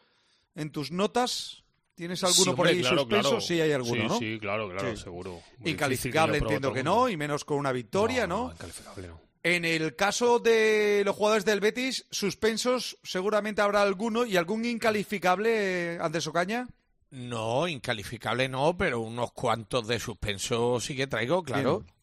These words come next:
Speaker 2: Anda.
Speaker 1: ¿Traéis algún
Speaker 3: Claro.
Speaker 1: cero?
Speaker 3: Sí, sí.
Speaker 1: Mm. ¿Tú traes
Speaker 2: ¿Cero?
Speaker 1: alguno, Víctor?
Speaker 3: Traigo
Speaker 2: No,
Speaker 3: un
Speaker 2: no,
Speaker 3: cero,
Speaker 2: no,
Speaker 3: sí.
Speaker 2: no. Soy
Speaker 1: Trae un
Speaker 2: exitista,
Speaker 1: cero. Mm.
Speaker 2: soy exitista.
Speaker 1: Bien, bien. Eres de la nueva hornada, ¿no?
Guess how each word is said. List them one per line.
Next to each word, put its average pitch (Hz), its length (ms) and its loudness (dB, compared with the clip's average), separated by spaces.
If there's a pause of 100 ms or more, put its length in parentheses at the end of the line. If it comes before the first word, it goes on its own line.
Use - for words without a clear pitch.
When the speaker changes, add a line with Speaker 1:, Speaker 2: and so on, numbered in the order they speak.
(140)
Speaker 2:
Anda. 131 300 -4
Speaker 1:
¿Traéis 135 260 2
algún 175 240 2
Speaker 3:
Claro. - 20 -2
Speaker 1:
cero? 240 340 0 (540)
Speaker 3:
Sí, 190 400 2 (360)
sí. 185 300 -6 (280)
Speaker 1:
Mm. 156 240 -8 (200)
¿Tú 165 140 -2
traes 180 180 4
Speaker 2:
¿Cero? 185 100 4
Speaker 1:
alguno, 202 300 0
Víctor? 214 380 -2 (460)
Speaker 3:
Traigo 143 220 -2
Speaker 2:
No, 104 100 0
Speaker 3:
un 98 60 -4
Speaker 2:
no, 95 60 -4
Speaker 3:
cero, 104 220 -2
Speaker 2:
no, 90 80 -6
Speaker 3:
sí. 92 60 -6
Speaker 2:
no. 95 500 -4
Soy 110 280 0
Speaker 1:
Trae 147 100 2
un 156 40 2
Speaker 2:
exitista, 143 380 2 (200)
Speaker 1:
cero. - 100 -20
Mm. 139 100 -8
Speaker 2:
soy 107 240 -2
exitista. 110 580 -6
Speaker 1:
Bien, 120 440 -6
bien. 117 280 -10
Eres 131 180 -2
de 139 80 0
la 139 100 4
nueva 151 260 4
hornada, 139 380 0
¿no? 202 160 -6